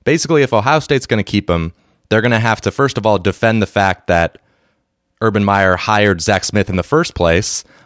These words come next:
uh, knowing about the alleged domestic violence i-, incident in, uh, in two thousand nine. And then they're gonna have to, you know, maybe get the fans or the public to believe that Urban Meyer's wife, despite having, you know, full knowledge of everything that happened in twenty fifteen,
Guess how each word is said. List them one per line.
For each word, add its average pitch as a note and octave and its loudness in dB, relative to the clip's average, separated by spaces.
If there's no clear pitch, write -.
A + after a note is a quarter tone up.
uh, F2+ 2
knowing G2 2
about F#2 0
the F#2 2
alleged F2+ 0
domestic F2+ -4
violence F2 0
i-, F#2+ 0
incident F2+ -2
in, F2 0
uh, D#2+ 2
in G2 0
two A2+ 0
thousand F2 0
nine. F#2 0
And A2 0
then B2+ 0
they're B2+ 2
gonna B2+ 0
have B2 0
to, A2 0
you G2+ 0
know, G2+ 4
maybe G#2 2
get A2+ -2
the G#2+ -2
fans A#2 0
or A2 0
the G#2 0
public A#2+ -2
to A#2+ -4
believe A2 2
that F#2+ 0
Urban A#2+ 2
Meyer's G#2 2
wife, F2+ -2
despite F#2+ -2
having, F#2 0
you F#2+ 2
know, D#2+ -2
full B2 0
knowledge A2 2
of G2 -2
everything G2+ 0
that F2+ -2
happened F#2+ 0
in F2+ 0
twenty G2+ -2
fifteen, F#2 -2